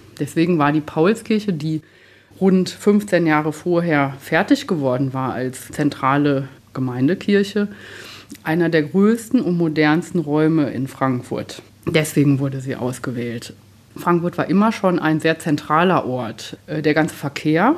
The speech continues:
wie heute auch, verlief viel über Frankfurt,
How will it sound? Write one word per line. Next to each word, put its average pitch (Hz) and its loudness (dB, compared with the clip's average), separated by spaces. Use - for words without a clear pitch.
wie 170 -2
heute 165 0
auch, 170 0
verlief 170 2
viel 196 2
über 143 0
Frankfurt, 208 0